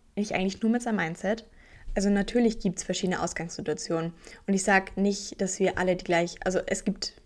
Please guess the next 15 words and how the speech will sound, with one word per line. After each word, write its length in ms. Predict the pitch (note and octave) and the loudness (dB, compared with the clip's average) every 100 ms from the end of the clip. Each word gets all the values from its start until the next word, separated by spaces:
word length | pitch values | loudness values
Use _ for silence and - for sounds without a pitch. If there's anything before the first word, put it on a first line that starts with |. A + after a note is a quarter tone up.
| - | -4
nicht 240 | F#3+ F#3+ | 0 2
unbedingt 300 | F3 F#3 F3 | 2 2 0
eine 100 | E3+ | -2
Chancengleichheit. 920 | E3 E3 D#3 - C3+ A#2 - - - - - - - - - - - - | -4 -4 -8 -6 -8 -8 -8 -10 -12 -14 -18 -20 -20 -20 -20 -20 -12 0
Und 520 | F#3+ F#3+ F#3+ - F#3+ | 4 6 4 2 0
der 120 | F3+ | 6
Weg 340 | G3+ G3+ - | 6 4 -2
kann 220 | - G#3 G#3 | -6 0 2
leichter 360 | E3+ F#3 F#3+ | 4 2 0
und 80 | F#3+ | -2
der 80 | F3+ | 0
Weg 120 | F3+ | -2
kann 160 | F#3 F3 | -2 -8
schwerer 380 | - F#3+ F#3 | 0 0 0
sein. 340 | D#3 D3+ E3+ | -4 -4 -4